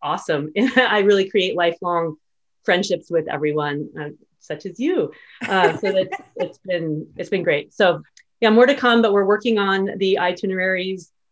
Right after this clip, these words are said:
Speaker 1: right now, but the, the, the learning themes are all there, and the sort of overall structure of the program will be, uh, similar. And I look forward to in the future ho-,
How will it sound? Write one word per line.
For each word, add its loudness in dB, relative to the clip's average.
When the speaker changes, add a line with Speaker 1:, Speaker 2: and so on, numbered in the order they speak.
Speaker 1:
right 2
now, 0
but 2
the, 2
the, 6
the 0
learning 4
themes 2
are 0
all 0
there, 2
and -2
the -4
sort -2
of -6
overall 0
structure -4
of -12
the -6
program -6
will -2
be, -8
uh, -10
similar. 0
And 0
I -4
look -8
forward -2
to -6
in -6
the -8
future -8
ho-, -4